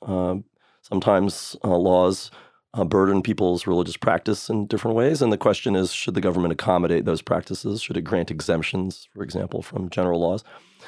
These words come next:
And the court's jurisprudence under both clauses has, um, been changing in recent years. It's been developing in important ways. There's been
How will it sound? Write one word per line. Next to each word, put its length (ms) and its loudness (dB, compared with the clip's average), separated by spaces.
And 100 2
the 60 6
court's 480 0
jurisprudence 720 0
under 160 2
both 320 2
clauses 440 2
has, 500 0
um, 220 -2
been 140 0
changing 440 2
in 100 -2
recent 320 -4
years. 260 -2
It's 120 -8
been 440 -2
developing 600 2
in 80 0
important 420 0
ways. 240 2
There's 180 4
been 340 4